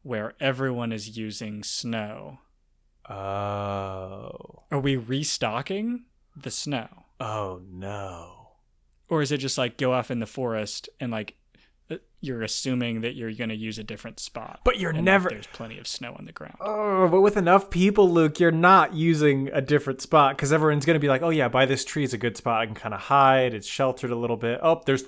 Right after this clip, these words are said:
Speaker 1: Well
Speaker 2: three hundred other Dookies here."
Speaker 1: <laughs> And a, and a completely devoid of snow
Speaker 2: Yeah,
Speaker 1: at
Speaker 2: it's
Speaker 1: this point.
Speaker 2: all brown snow at this point.
Speaker 1: Yeah, I, which I feel like has to be the case because they're in, like, an,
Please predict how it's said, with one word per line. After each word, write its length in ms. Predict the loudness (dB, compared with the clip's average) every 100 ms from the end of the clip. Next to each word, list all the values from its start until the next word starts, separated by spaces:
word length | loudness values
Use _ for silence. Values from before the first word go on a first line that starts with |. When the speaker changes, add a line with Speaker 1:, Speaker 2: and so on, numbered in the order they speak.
| -8
Speaker 1:
Well 120 | -2 2
Speaker 2:
three 180 | 4
hundred 340 | 6 6 6 6
other 180 | 6 4
Dookies 460 | 0 -2 -6 -10
here." 260 | -8 -10 -10
Speaker 1:
<laughs> 60 | -14 -20 _ _ _ _ _ _ -20 -20 -20 _ -20 _ -20 -20 _ _ _ -18 -16 -16 -2
And 180 | 2 2 2
a, 160 | 0 -2 -18 -20 -10 2
and 180 | 2 2
a 80 | -2
completely 680 | -2 -4 -4 0 0 2 0
devoid 360 | 0 0 0 0
of 100 | -6
snow 340 | -8 -8 -8
Speaker 2:
Yeah, 200 | -4 -4
Speaker 1:
at 80 | -2
Speaker 2:
it's 100 | -4
Speaker 1:
this 80 | 0
point. 80 | 6
Speaker 2:
all 260 | 8 8 6
brown 500 | 2 2 2 -2 -6
snow 480 | -10 -10 -12 -14 -18
at 140 | -14
this 180 | -14 -12
point. 240 | -12 -14 -16 _ _ _ _ _ _ -8
Speaker 1:
Yeah, 420 | -2 0 -2 -10 -2
I, 400 | -2 -2 -6 -6
which 220 | -2 0
I 140 | 0 -2
feel 140 | 0
like 100 | 0
has 140 | 0 -2
to 40 |
be 60 | -4
the 80 | -4
case 220 | -4 -4
because 220 | -6 -6
they're 140 | -2 -2
in, 160 | -2
like, 160 | -4 -4
an, 160 | -8